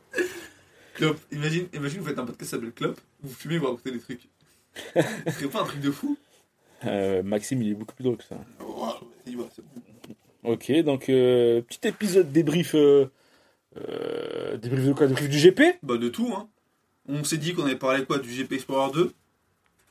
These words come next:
Speaker 2: entre la satisfaction et un peu la déception.
Speaker 1: Pff, moi, j'ai, c'est plus la déception qu'autre chose, hein.
Speaker 2: Ensuite, on va parler un peu de la rentrée, parce que c'est la rentrée.
Speaker 1: C'est la rentrée des cl-, un peu
Speaker 2: On
Speaker 1: en
Speaker 2: est revenu,
Speaker 1: retard.
Speaker 2: on est revenu.
Speaker 1: Welcome back
Speaker 2: Yeah
Speaker 1: to school. <laughs>
Speaker 2: On est revenu à l'école, on a repris les cours.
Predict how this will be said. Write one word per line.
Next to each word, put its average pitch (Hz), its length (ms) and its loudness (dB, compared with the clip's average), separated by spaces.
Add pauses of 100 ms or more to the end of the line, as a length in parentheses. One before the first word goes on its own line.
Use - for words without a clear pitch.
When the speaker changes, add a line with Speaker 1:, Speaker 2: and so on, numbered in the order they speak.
(200)
Speaker 2:
entre 175 580 2 (180)
la 143 140 -4
satisfaction 147 640 -6
et 160 40 -4
un 143 60 -4
peu 165 100 -4
la 160 80 -2
déception. 143 420 -10 (380)
Speaker 1:
Pff, - 300 -8
moi, 151 140 4
j'ai, 139 520 10
c'est 123 180 -2
plus - 200 -12
la 143 60 8
déception 135 360 -2
qu'autre 131 160 -2
chose, 107 180 0
hein. 107 100 -6 (280)
Speaker 2:
Ensuite, 175 540 -6 (160)
on 127 40 -6
va 123 100 0
parler 123 260 -2
un 123 60 -4
peu 139 120 -6
de 127 60 -2
la 123 60 2
rentrée, 143 220 -4
parce - 120 -8
que 151 60 -4
c'est 143 120 -4
la 127 80 0
rentrée. 143 320 -4 (160)
Speaker 1:
C'est 139 60 4
la 147 80 8
rentrée 160 240 6
des 165 80 8
cl-, 190 120 0
un 170 60 4
peu 160 140 8
Speaker 2:
On 240 40 12
Speaker 1:
en 220 40 8
Speaker 2:
est - 20 2
revenu, 175 140 0
Speaker 1:
retard. 170 300 10
Speaker 2:
on 196 40 8
est 196 40 2
revenu. 208 260 0 (520)
Speaker 1:
Welcome 294 320 10
back 247 40 0
Speaker 2:
Yeah 269 460 8
Speaker 1:
to 294 100 12
school. 233 1080 6
<laughs> - 80 -20
Speaker 2:
On 165 140 -4
est 151 40 2
revenu 156 240 0
à 160 60 6
l'école, 160 320 4
on - 20 0
a 143 40 2
repris - 180 -6
les 139 140 -4
cours. 170 260 4